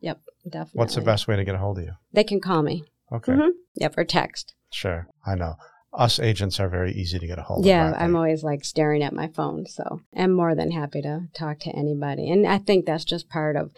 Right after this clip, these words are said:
Speaker 1: I think all, you know, many agents are. We just all are there to, many of us are there to help other people too when we have the time for it. There's no one person at the top. You know, everybody, these opportunities are open to anyone.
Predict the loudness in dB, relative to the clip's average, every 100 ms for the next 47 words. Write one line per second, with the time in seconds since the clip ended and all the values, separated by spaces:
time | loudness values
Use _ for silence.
0 | -20 -2 4 4 6 6 4 2 0 0
1 | 0 0 4 6 6 4 2 -2 -4 -4
2 | -6 -6 -6 -6 -4 -2 -2 -2 -2 0
3 | 0 0 -4 -6 -6 -2 2 2 2 -2
4 | -4 -4 -2 0 0 -2 -4 -2 -2 -2
5 | -4 -8 -6 -4 0 2 4 4 2 0
6 | -2 -2 0 0 -2 -8 -8 -10 _ _
7 | -2 -2 0 0 0 -2 -4 -6 0 0
8 | 0 -2 -2 0 -2 -2 -4 -6 -6 -6
9 | -8 _ _ 0 0 0 -2 0 0 2
10 | 2 0 0 0 2 0 -2 -2 0 2
11 | 0 -4 -6 -4 -4 -4 -4 -6 -4 -2
12 | -2 -2 -4 -8